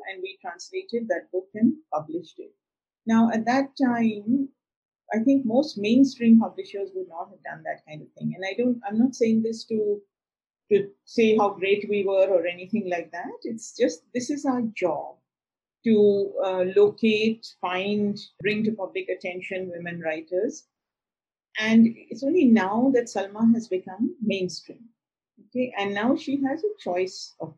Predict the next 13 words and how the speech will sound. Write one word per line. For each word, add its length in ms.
many 500
publishers 720
to 80
be 140
published 480
by, 180
which 180
is 240
a 40
great 340
thing. 320
But 160
that 220